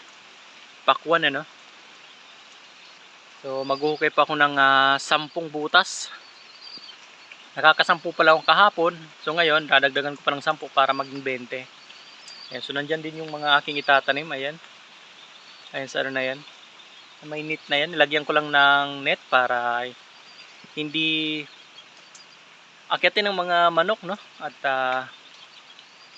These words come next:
kainin yung ating mga pananim na pakwan. Ayan, so pagkatapos ng magkape, guys, ah, magkita-kita na lang tayo, no? At, ah, dito na tayo sa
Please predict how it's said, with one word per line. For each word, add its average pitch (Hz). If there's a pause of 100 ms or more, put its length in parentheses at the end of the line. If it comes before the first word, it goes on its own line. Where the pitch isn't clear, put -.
(800)
kainin 156
yung 151
ating 147
mga 139
pananim 143
na 135
pakwan. 127 (2000)
Ayan, 123
so 127
pagkatapos 202
ng 220
magkape, -
guys, 185
ah, 123 (720)
magkita-kita 165
na 160
lang 151
tayo, 135
no? 135 (160)
At, 135 (100)
ah, 120
dito 156
na 208
tayo 185
sa 127